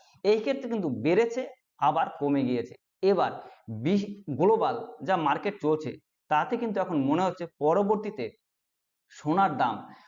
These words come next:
খুব একটা বেশি বাড়বে না। সেক্ষেত্রে, মানে, ইতিহাস বলছে যে একবার বেড়ে কিন্তু তারপর আবার কমে গিয়েছে। তাহলে সেই ট্র্যাডিশন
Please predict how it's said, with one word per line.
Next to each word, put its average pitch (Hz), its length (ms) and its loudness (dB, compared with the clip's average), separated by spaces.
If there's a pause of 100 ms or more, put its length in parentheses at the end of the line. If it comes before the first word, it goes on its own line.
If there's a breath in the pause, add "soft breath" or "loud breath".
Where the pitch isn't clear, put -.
(140 loud breath)
খুব 214 300 2
একটা 269 220 0
বেশি 208 260 -2
বাড়বে 135 380 2
না। 117 120 -6 (200)
সেক্ষেত্রে, 196 580 -4 (380 loud breath)
মানে, 165 200 0 (100)
ইতিহাস 262 460 2
বলছে 160 360 -4 (260)
যে 151 120 -2
একবার 180 320 2
বেড়ে 175 280 0
কিন্তু 247 240 -2
তারপর 147 280 0
আবার 160 160 2 (100)
কমে 143 220 2
গিয়েছে। 123 300 -2 (180)
তাহলে 151 180 0
সেই 220 420 0
ট্র্যাডিশন 156 500 0